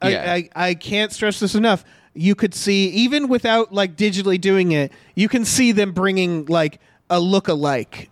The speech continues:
Speaker 1: from Chadwick for, like, a shot. You know what I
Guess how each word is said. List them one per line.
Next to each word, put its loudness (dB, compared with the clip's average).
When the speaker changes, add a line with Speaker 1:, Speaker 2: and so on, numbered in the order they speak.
Speaker 1:
from -2
Chadwick -2
for, -4
like, -2
a 0
shot. -4
You 2
know 2
what 2
I 2